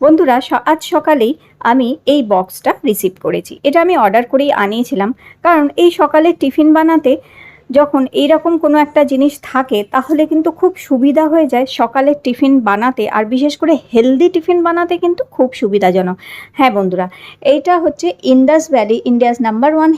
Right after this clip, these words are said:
হেলদি কুকওয়্যার ব্র্যান্ড থেকে যেটা আমি আনিয়েছি, সেটা হচ্ছে স্টেনলেস স্টিলের মাল্টি কড়াহি with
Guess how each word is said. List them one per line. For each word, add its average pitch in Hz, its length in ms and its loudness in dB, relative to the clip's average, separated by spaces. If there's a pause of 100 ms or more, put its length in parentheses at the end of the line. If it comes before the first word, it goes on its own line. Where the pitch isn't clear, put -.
হেলদি 233 300 2
কুকওয়্যার 226 520 0
ব্র্যান্ড 190 480 0
থেকে 214 240 -2 (420)
যেটা 220 240 0
আমি 233 360 2
আনিয়েছি, 226 520 -2 (360)
সেটা 277 340 0
হচ্ছে 269 380 -4 (280)
স্টেনলেস 320 680 0 (100)
স্টিলের 247 480 0
মাল্টি 220 440 0
কড়াহি 208 480 -2
with 233 300 0